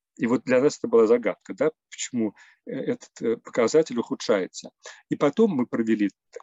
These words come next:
исследование при помощи психологов и выяснили, что, оказывается, в-, в-, большинство детей не понимает, что такое быть гражданином.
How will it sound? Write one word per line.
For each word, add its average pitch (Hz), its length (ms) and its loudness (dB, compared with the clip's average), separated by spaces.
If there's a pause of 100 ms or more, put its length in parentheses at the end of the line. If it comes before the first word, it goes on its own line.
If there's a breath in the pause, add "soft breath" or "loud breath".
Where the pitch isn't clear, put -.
(100)
исследование 101 560 -4
при 110 140 -4
помощи 107 580 -2 (160)
психологов 208 560 0
и 190 120 0
выяснили, 131 560 0
что, - 220 -4
оказывается, 120 880 -2 (580 loud breath)
в-, 202 120 -8 (360)
в-, 151 340 -4
большинство 135 600 0
детей 123 300 -2
не 151 140 0
понимает, 147 540 2
что - 200 -4
такое 156 220 2
быть 110 200 -6
гражданином. 107 540 -4